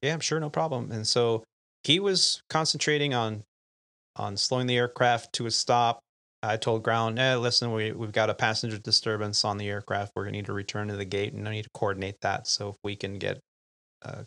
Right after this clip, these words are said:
clearance back to the gate." And they're like, "Okay, uh, you're requiring any assistance?" And I'm like, "Uh, well, at this time, no, but we're gonna coordinate with our operations. We may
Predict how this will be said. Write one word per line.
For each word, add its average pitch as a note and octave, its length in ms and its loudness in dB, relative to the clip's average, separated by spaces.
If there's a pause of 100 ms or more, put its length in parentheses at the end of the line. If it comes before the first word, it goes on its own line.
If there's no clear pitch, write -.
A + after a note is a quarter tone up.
clearance G#2 320 -4
back G2 280 0
to - 80 -8
the F#2+ 80 -6
gate." G2 380 -4
And G2 140 -8
they're G#2+ 80 -4
like, G#2 240 -2
"Okay, A3+ 400 0
uh, A#2 260 -2 (960)
you're A2+ 120 -2
requiring D3 400 2
any C#3 100 0
assistance?" F3 580 0
And A2 120 -2
I'm A2 60 -2
like, A2+ 260 -2
"Uh, A2 340 0 (220)
well, B2+ 120 2
at E3 140 2
this E3 160 2
time, F3+ 540 2
no, F3+ 320 4
but C3 380 2 (120)
we're C3+ 140 -2
gonna D3 160 0
coordinate C3+ 500 0
with A2+ 240 0 (580)
our A#2 140 4
operations. C3+ 720 2
We A#2 100 -2
may B2 540 2